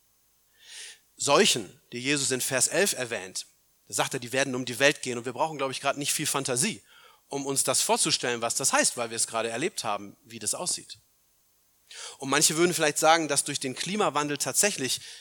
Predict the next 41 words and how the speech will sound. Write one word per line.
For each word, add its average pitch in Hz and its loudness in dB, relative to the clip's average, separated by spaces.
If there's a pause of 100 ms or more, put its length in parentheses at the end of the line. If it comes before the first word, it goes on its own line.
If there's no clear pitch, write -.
(100)
das 131 0
passiert, 143 2
was 131 0
in 127 -6
dem 127 -4
Vers 123 0
sechsundzwanzig 123 0
steht, 131 -4
wo 123 -8
Jesus 127 -2
sagt, 127 -2
"Die 117 -10
Kräfte - -2
des 127 2
Himmels 196 4
werden 127 2
aus 123 -4
dem 123 -4
Gleichgewicht 117 -2
geraten." 107 -8
Vielleicht 117 -10 (340)
kann 135 -8
man 139 -4
das 131 -4
darauf 143 -2
deuten. - -4 (1080)
Und 220 0
auch, 170 4
dass 180 4
die 165 0
Menschen 160 0
darüber 147 -4
in 123 -8
Panik 165 -4
geraten. 90 -16 (460)
Auch - -16
das 143 -2
stimmt 151 -2
natürlich. 101 -10
Ich - -10
hab - -8